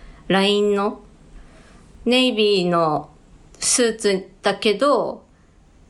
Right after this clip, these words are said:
蛍光まではいかなくても、黄色のラインが入ってるとか。そこのワンポイントアクセント、効いてていいなと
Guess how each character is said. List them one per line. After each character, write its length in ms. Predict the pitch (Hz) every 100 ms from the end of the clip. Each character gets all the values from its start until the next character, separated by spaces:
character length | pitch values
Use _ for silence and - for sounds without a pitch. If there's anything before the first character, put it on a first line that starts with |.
| - - -
蛍 240 | - 311 330
光 240 | 330 311
ま 140 | 311
で 100 | 277
は 140 | 220 170
い 100 | -
か 140 | 202
な 140 | 190 190
く 100 | -
て 160 | 165
も、 320 | 147 147 - -
黄 260 | - - 208
色 180 | 196 190
の 200 | 180 175
ラ 140 | 175
イ 140 | 170 165
ン 40 |
が 100 | 165
入 160 | 170 160
っ 100 | 156
て 120 | 151
る 120 | 147
と 140 | - -
か。 300 | - - - - - - - - - - - - - - -
そ 200 | - 214
こ 160 | 247
の 480 | 240 226 220 208 - 190
ワ 140 | 214
ン 140 | 220
ポ 140 | 220 233
イ 80 | 202
ン 100 | 196
ト 180 | 208
ア 80 | 208
ク 80 | 208
セ 180 | - 180
ン 100 | 151
ト、 240 | - - - - - - - - - - - - -
効 140 | 233
い 80 | 226
て 100 | 214
て 140 | -
い 220 | - 196
い 20 | 170
な 200 | 175 -
と 220 | -